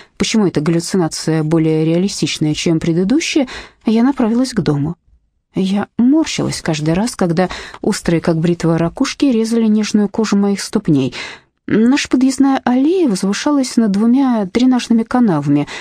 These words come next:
которые тянулись вплоть до самой лужайки перед домом. Следовательно, я застряла посреди дороги длиной в полтора километра. Обычный человек задался бы вопросом, почему, добираясь сюда,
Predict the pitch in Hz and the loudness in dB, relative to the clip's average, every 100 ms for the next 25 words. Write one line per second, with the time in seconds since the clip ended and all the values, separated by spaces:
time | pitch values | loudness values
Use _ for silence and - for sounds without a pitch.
0 | - - 190 185 165 - 190 170 151 - | -14 -4 0 2 0 0 2 2 0 -4
1 | 180 165 143 160 156 151 170 160 156 170 | 0 0 0 0 0 0 0 2 2 0
2 | 214 277 226 - 226 226 156 143 139 - | 0 0 -2 0 0 0 0 0 0 -2
3 | - - - - 240 185 240 311 311 269 | -8 -16 -14 -2 0 2 0 2 2 2
4 | 208 202 - - 202 240 247 - 151 143 | 2 -2 -4 -6 -2 -2 -2 -2 0 -2
5 | - - 165 160 160 175 214 277 294 214 | -6 -6 -2 -2 0 2 2 2 2 2
6 | 185 202 262 _ - 220 - 208 240 254 | 2 2 -2 _ -4 -2 0 0 0 0
7 | 240 233 139 131 - - - - _ _ | 2 2 2 0 -4 -4 -12 -18 _ _
8 | - 160 156 160 151 156 143 151 165 165 | -8 -4 -2 -2 -2 -2 -2 -2 -2 -2
9 | 165 147 147 160 156 180 - 285 - 147 | -2 -2 -4 -4 -2 -2 0 -2 0 -2
10 | 139 - 156 156 143 - 143 151 147 139 | -4 -4 -2 0 -2 -6 -4 -2 -2 -4
11 | - 143 175 | -4 0 0